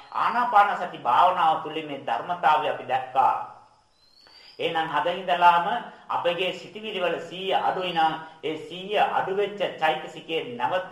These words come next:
නැවත මෙනෙහි කරමු. ඒ නැවත නැවත සිහි කරනකොට අපේ ප්‍රාණ ධාතුව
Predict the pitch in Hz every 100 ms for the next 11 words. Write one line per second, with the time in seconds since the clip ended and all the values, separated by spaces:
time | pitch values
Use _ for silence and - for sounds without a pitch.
0 | 180 139 131 147 151 135 143 147 143 139
1 | 139 127 127 - - - 175 165 135 -
2 | 220 220 202 196 190 185 185 240 214 180
3 | 160 151 151 151 143 - - - - -
4 | 175 - 151 151 196 - 175 165 160